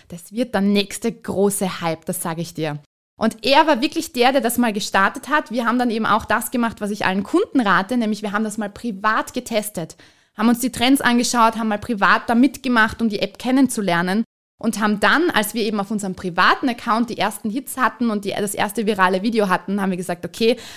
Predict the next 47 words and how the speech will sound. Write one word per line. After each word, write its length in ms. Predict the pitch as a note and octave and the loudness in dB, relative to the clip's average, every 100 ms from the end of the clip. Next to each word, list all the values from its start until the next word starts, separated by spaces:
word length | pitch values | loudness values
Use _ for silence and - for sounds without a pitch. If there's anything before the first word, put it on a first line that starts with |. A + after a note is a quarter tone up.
| - - | -14 -6
wir 120 | F#3 | 2
wissen, 220 | E4 - | 4 4
wie 60 | D#4+ | 4
der 140 | D4+ | 4
Hase 240 | C#4 C4 B3+ | 4 4 4
läuft, 400 | G#3 G#3+ A3 G#3 | 6 6 4 -2
jetzt 240 | G3 - | -4 -4
gehen 180 | A3+ A3+ | -2 0
wir 140 | G#3 | 0
auf 80 | G3 | 0
die 80 | G#3 | -4
City 260 | C4 B3 G3+ | -4 0 0
Account 380 | G3+ F#3 G3+ | 0 0 0
zu 280 | - A#3 A#3 A#3+ - | -2 -2 -2 -6 -6
und 160 | - A3 | 2 4
jetzt 300 | A3 - - - | 4 0 -14 -12
starten 420 | - G#3 A3 A#3 | 0 2 4 2
wir 80 | G#3 | 2
das 160 | G3 | 2
Ganze 320 | - F3 F#3+ G3+ | 2 0 2 0
mit 160 | F#3+ | 0
dem 100 | F#3+ | 0
Unternehmen." 680 | F#3+ F#3+ F3+ E3+ E3 D3+ D3+ _ _ _ | -2 -2 -2 0 -2 -2 -4 _ _ _
Und 220 | A#3 A3+ - _ _ - | -2 -2 -4 _ _ -2
eben 220 | C4+ C4+ | 2 4
dieses, 420 | B3 - B3+ - | 4 0 -2 -2
diesen 280 | - A#3+ A#3+ | -2 2 4
TikTok-Account 640 | E4 - C#4 A#3+ B3+ C4 | 4 2 0 0 2 4
habe 140 | B3+ A3+ | 2 0
ich 60 | |
eben 160 | A#3 A3+ | 0 2
auch 100 | G#3+ | 4
mit 160 | A#3 G3+ | 2 2
meinem 220 | G3+ G3 | 2 4
Mann 200 | F3 G#3+ | 4 2
gegründet 720 | G#3 G3+ B3 C4+ F4 G4+ - | 0 2 6 8 6 4 2
und, 380 | B3 A#3 A#3 - | 4 6 6 4
und 240 | A3 - | 0 0
quasi 280 | - G#3 G#3 | 0 0 2
jetzt 240 | G#3 G#3 | -2 -2
betreue 340 | G#3 - F#3 G#3 | -10 0 4 4
ich 100 | C4+ | 2
ihn 80 | A#3+ | 0
auch 100 | B3 | 2
mit 140 | B3+ | 2
meinem 240 | G#3+ A3+ | 2 2
Mann. 240 | A3 G#3+ | 2 2